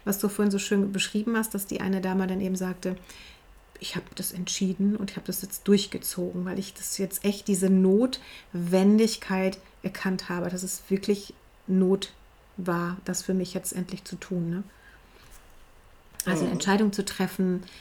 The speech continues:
Speaker 1: Ähm, wir ermutigen natürlich auch im Coaching. Wir gucken, wo sind denn deine Saboteure? Was, wo stellst du dir selbst ein Bein? Wo hast du vielleicht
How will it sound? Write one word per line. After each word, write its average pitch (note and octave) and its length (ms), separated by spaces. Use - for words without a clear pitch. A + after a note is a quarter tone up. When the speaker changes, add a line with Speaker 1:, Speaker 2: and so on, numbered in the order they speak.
Speaker 1:
Ähm, F#3 320
wir G3 100
ermutigen A3+ 400
natürlich G3 380
auch F3+ 120
im F3+ 100
Coaching. F3+ 380
Wir F3+ 120
gucken, A#3 400
wo F#3+ 80
sind G3+ 260
denn G3 160
deine F3+ 480
Saboteure? F#3 840
Was, - 320
wo G3+ 100
stellst F#3+ 340
du F3+ 40
dir F#3 120
selbst F#3 260
ein G3 100
Bein? F3 320
Wo G3 140
hast G3+ 200
du G3+ 40
vielleicht F#3 300